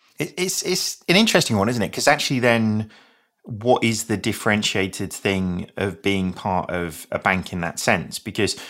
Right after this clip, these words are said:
if we, if we play, if we play scenario, 'cause actually, uh, you know, the three of us are pretty well aligned on what the future could be there. But actually,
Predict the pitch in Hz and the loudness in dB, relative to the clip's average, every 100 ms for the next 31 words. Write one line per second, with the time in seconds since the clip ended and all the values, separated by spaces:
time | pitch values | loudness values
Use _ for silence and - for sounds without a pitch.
0 | - 127 147 131 127 127 123 - 139 127 | -2 0 4 4 4 0 -2 2 4 4
1 | 113 - 113 - 120 - 104 104 90 82 | 2 -2 -6 2 0 2 2 4 4 0
2 | 85 87 - 101 110 87 104 95 92 - | -6 -8 -6 -2 0 0 -2 -2 -4 -8
3 | - _ _ - 92 87 87 98 92 - | -20 _ _ -4 -2 -2 0 0 0 0
4 | 139 120 101 98 95 - 120 101 95 95 | 4 4 2 0 -2 0 2 4 4 4
5 | 98 95 92 92 87 92 - - 98 - | 2 0 0 -2 -2 -4 -4 -8 -6 -6
6 | - - 98 95 - - - 101 - - | -10 -4 -2 -2 -4 -10 -10 -12 -12 -20
7 | _ - 113 120 - - 110 101 | _ 2 4 4 2 0 0 0